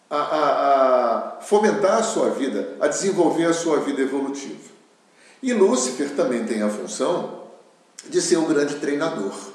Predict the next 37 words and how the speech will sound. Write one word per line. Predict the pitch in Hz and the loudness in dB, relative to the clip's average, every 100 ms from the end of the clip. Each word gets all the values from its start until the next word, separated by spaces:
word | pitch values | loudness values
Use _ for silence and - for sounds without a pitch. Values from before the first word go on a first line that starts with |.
| - _ _ _ _ _ _ - | -20 _ _ _ _ _ _ -4
Porque, | 165 165 180 185 185 - 170 | -4 -2 2 4 4 -2 -4
como | 165 | -2
dizia | 156 156 151 135 | -2 2 2 2
Kardec, | 127 107 101 - - | 0 2 0 0 -2
eu | 120 | -4
não | 143 | -2
sou | 131 | 0
espírita, | 120 - 143 143 139 | 0 0 0 0 -2
mas | 135 131 | 0 0
eu | 120 | 0
acho | - | -2
que | - | -4
Kardec | 110 107 110 110 - - - - | -4 -2 -2 -2 -8 -16 -10 -4
teve | 127 127 | -2 0
boas | 120 123 | 2 2
sacadas. | 120 - 95 87 - - - - - | 0 -2 -4 -4 -8 -14 -18 -20 -10
Se | - 190 | 0 0
aqui | - 220 | 2 0
é | |
um | 214 | 2
planeta | 180 151 147 135 | 0 0 -2 -2
de | |
expiação, | 117 - 127 107 - 135 131 104 - - - - | -4 -8 -4 -4 -4 -4 -4 -4 -10 -16 -18 -6
né, | 110 - - | -6 -4 -4
eu | 175 | 0
gosto | 175 180 180 | 2 2 2
de | - | -2
chamar | 143 135 | 0 0
de | 135 | 2
laboratório, | 123 113 117 113 - 127 127 190 - - - | 2 4 2 0 2 4 4 2 -2 -8 -4
ou | 131 | -2
de | - | -2
campo | - 151 135 | 0 0 0
de | - | -4
treinamento, | 131 117 104 98 135 139 107 | -2 0 0 -2 -2 -2 -6
de | 101 | -10
escola, | 104 - 123 139 127 92 85 - | -10 0 2 4 2 0 -4 -8